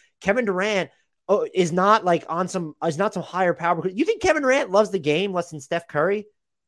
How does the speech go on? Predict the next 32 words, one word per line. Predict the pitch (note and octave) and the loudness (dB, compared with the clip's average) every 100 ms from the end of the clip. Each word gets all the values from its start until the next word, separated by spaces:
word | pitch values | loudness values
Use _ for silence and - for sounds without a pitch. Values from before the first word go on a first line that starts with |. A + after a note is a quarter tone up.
| _ _ | _ _
Like, | G#3+ - - _ _ | 2 2 -8 _ _
I | C4 | 2
just, | C4+ A#3+ - _ _ | 2 -2 -8 _ _
you | G3+ | -4
think | C#4 - | -4 -2
Kevin | A#3+ G#3+ | -2 2
Durant | A3+ F#3+ | 0 2
loves | G3 D#3+ | 0 0
the | |
game | D#3 F#3 F#3+ | -2 -2 -2
less | F3 F3 | -4 -4
than | F3+ | -6
LeBron | D3+ D3+ E3+ E3+ | -2 2 2 0
James? | B2+ D#3 F#3+ | -4 -4 -6
For | - | -2
the | A3 | -2
love | F3 F3+ G#3 | 0 0 -2
of, | E3+ | -6
and | E3+ | -4
that's | G3+ B3 | -4 -2
why | A3 | -2
LeBron's | E3 F3 F#3 F3 C3+ | 2 2 2 -2 -2
Lakers | C#3+ F3 D#3 C3 | 0 0 0 -4
have | B2 | -4
fallen | D3+ B2+ | -2 -2
apart. | - D#3+ | 2 4
He | C3+ | 2
doesn't | C#3 | -2
love | D3+ C3+ | -6 -6
the | |
game | A#2+ C#3+ D3 | -4 -4 -4
enough. | F#2+ G#2 | -8 -10